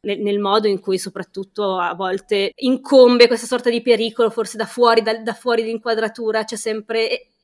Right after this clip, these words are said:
qualcosa che sembra che stia succedendo, c'è, c'è quest'ansia, eh, costante.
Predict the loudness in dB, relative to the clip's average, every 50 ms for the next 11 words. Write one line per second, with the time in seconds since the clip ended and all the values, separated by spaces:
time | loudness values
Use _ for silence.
0 | _ _ _ _ _ _ _ 2 4 4 2 0 0 2 4 4 2 2 -2 -4
1 | -2 -2 0 0 2 0 0 -2 -4 -8 -14 -18 _ -20 -20 -20 -20 -20 -20 -20
2 | -18 -12 -8 -8 -6 -6 -6 -8 -8 -10 -12 -14 -18 -16 _ -12 -8 -2 0 0
3 | 0 0 -2 -4 -6 -4 -4 -6 -6 -8 _ -20 -20 -20 -20 -20 -20 -20 _ _
4 | _ -16 -12 -12 -10 -10 -10 -6 -6 -6 -6 0 4 4 6 6 4 2 -4 -6
5 | -4 -2 -2 0 0 -2 -4 -6 -8 -6 -6 -6 -6 -6 -6 -8 -10 -12 -16 _
6 | _ -20 -20 -20 -20 -20 _ -12 -10 -8 -8 -2 0 2 2 2 0 -2 -6 -8
7 | -8 -8 -8 -10